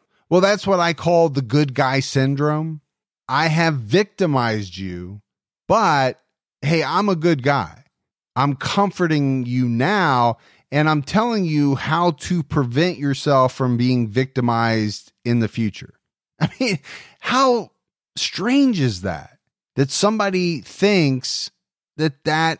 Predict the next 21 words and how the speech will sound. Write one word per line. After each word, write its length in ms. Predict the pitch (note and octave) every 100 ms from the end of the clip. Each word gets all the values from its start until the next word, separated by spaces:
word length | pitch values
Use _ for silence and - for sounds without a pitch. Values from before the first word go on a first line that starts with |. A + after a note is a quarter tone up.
| _
is 520 | D3 D3+ D3+ C#3+ C3 - C3+
a 140 | C#3
reasonable 1200 | A#2+ A2+ C#3+ F3+ E3+ D#3+ D#3 C#3 C3+ C3+ C3 B2+ _ _ _ _ D3
interaction 920 | D#3 D3 C3+ C#3 C#3 - C3+ B2 A2+
to 180 | - A2+
have 360 | B2 A#2+ G#2
with 120 | F#2+ -
someone 460 | F#2 E2+ E2 - _ _ _ _ -
after 720 | D#3+ F3+ C#3+ E3 C#3 C3 B2 - _ -
you 240 | B2 D#3
have 580 | C3+ C#3 C3+ C3 B2 A#2+ _ _ _ -
completely 1000 | - D3 A#2+ - - F#3+ A#3 G#3+ E3 E3
violated 920 | B2 F2+ C3 D3+ D3 A2 G2+ E2 C#2+ -
them, 200 | - - _ _ _ _
to 140 | - C#3+
sit 300 | - F3+ D3
down 340 | E3+ D#3+ D#3+
and 140 | D3+ C3+
have 240 | D3+ C#3+
a 80 | B2+
talk 600 | - F3+ G3+ D#3+ C#3